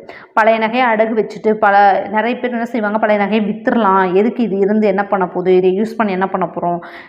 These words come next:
இது போடவும் மாட்டோம், எதுக்கு வச்சுட்டு இருக்கோம்னு நினைப்பாங்க. ஆனா, நிறைய பேர் இன்னொரு மெத்தட் யூஸ் பண்ணுவாங்க. இந்த பழைய நகைகள் எல்லாம் அடகு வைக்கிறதுக்காக மட்டுமே வீட்ல வச்சு, வச்சு யூஸ் பண்ணிட்டு இருப்பாங்க,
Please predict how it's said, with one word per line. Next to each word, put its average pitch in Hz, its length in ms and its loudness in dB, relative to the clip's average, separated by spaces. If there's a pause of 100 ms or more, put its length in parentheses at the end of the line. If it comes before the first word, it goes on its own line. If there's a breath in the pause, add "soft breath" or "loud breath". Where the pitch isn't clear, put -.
இது 190 160 -4
போடவும் 220 420 2
மாட்டோம், 185 320 0
எதுக்கு 190 260 0
வச்சுட்டு - 260 -8
இருக்கோம்னு 196 280 -2
நினைப்பாங்க. 180 340 -2
ஆனா, 202 280 2
நிறைய 208 340 2
பேர் 240 180 0 (140)
இன்னொரு 233 380 2
மெத்தட் 208 320 0
யூஸ் 190 160 -4
பண்ணுவாங்க. 175 320 -4
இந்த 185 200 -4
பழைய 208 240 2
நகைகள் 220 360 2
எல்லாம் 190 120 4 (260)
அடகு 190 300 0
வைக்கிறதுக்காக 233 640 0
மட்டுமே 233 500 0 (140)
வீட்ல 233 260 0
வச்சு, 196 180 0
வச்சு 202 200 0
யூஸ் 202 180 -2
பண்ணிட்டு 180 300 -2
இருப்பாங்க, 170 260 -6